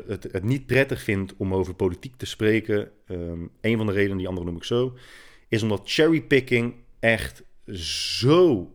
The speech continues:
overdreven wordt gedaan als het om politiek gaat. Cherrypicking is eigenlijk gewoon heel selectief, ehm, bewijsmateriaal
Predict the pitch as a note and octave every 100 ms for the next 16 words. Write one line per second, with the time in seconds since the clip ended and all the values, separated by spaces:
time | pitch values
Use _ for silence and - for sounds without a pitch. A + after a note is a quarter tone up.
0 | - D3 E3 F#3 C#3+ C3 A#2+ G2+ A2+ D#3
1 | D3 A2+ A#2 B2 G2+ G#2+ - G2+ G#2+ G#2
2 | F2+ F#2 F2+ F2 F#2+ E2+ F#2+ - - _
3 | - - - G3 F#3 F#3 F3+ C3+ - C#3
4 | C#3 - A#2+ B2 A#2 G2 B2 D3+ - D3
5 | C#3 B2+ B2+ D3+ D#3+ - - _ - -
6 | _ - G2+ G2 F#2+ F#2+ G2 - - F#2+
7 | G#2 G2 C3+ D#3 B2 B2 B2+ A2+ A2 A2+
8 | A2 A2